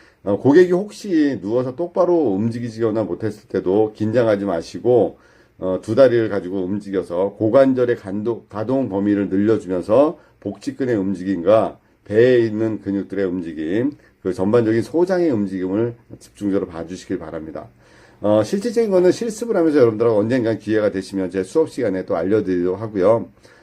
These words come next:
이러이러한 자료들이 있다는 걸 보시면서 허리에 대한 것들에 대한 긴장감을 조금 늦추시고,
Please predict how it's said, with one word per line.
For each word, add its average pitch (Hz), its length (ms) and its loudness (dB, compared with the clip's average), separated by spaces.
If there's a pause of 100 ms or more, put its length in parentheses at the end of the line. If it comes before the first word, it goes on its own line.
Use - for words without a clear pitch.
(120)
이러이러한 143 520 4
자료들이 113 480 -4
있다는 104 320 -4
걸 98 140 -6
보시면서 95 880 -4 (500)
허리에 170 340 4
대한 127 260 0
것들에 95 340 -6
대한 92 200 -4
긴장감을 95 560 -6
조금 117 420 2
늦추시고, 104 840 2